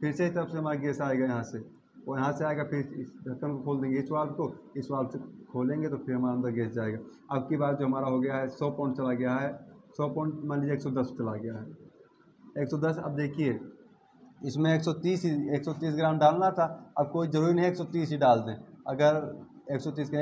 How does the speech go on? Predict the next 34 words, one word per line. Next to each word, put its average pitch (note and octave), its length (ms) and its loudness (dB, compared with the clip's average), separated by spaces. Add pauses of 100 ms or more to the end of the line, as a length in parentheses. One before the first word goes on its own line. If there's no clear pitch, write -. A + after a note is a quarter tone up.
एक D3+ 100 2
हज़ार C3+ 160 6
तीस B2+ 200 -2
डालना B2 260 4
था, D3+ 220 2
एक D#3+ 180 2
हज़ार D#3 200 6
डाल C#3 220 6
देंगे D3 140 0
तो D3 140 -2
भी C3+ 80 0
हमारा C#3+ 180 4
सिस्टम D3+ 260 -2
क्या D#3+ 140 4
है, D#3+ 60 4
चल D3+ 200 4
जाएगा। A2 320 4 (400)
चलिए D3 200 0
ठीक D3 160 -4
है, D3 120 -2
एक C#3 100 -6
सौ D3+ 80 -4
दस C3+ 380 -4
डाल B2+ 200 2
दिया B2 160 2
गया B2 200 0
है, A#2+ 140 -4 (480)
एक C#3+ 160 -2
हज़ार C#3 220 0 (460)
दस B2+ 160 0
ग्राम A#2 220 0
हो A2 120 0
गया A#2 180 0
है। B2+ 140 0